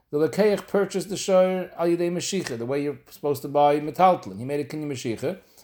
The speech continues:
and he owns the shor, but because he bought the shor, he now owes him the moicher, he owes him the mea shor. Now, the moicher wants to buy from this lekeach the lekeich's parah. And instead of paying the lekeach money for his parah, he tells him, "Listen, you owe me money for the shor.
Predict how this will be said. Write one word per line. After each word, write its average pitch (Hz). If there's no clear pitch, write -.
and 117
he 160
owns 147
the 123
shor, 110
but 120
because 151
he 131
bought 135
the 156
shor, 233
he 143
now 151
owes 156
him 156
the 160
moicher, 165
he 147
owes 190
him 147
the 139
mea 151
shor. 151
Now, 135
the 127
moicher 160
wants 151
to 147
buy 151
from 139
this 156
lekeach 147
the 135
lekeich's 135
parah. 160
And 123
instead 170
of 139
paying 165
the 139
lekeach 139
money 143
for 139
his 127
parah, 196
he 143
tells 170
him, 156
"Listen, 127
you 180
owe 175
me 156
money 147
for 131
the 123
shor. 98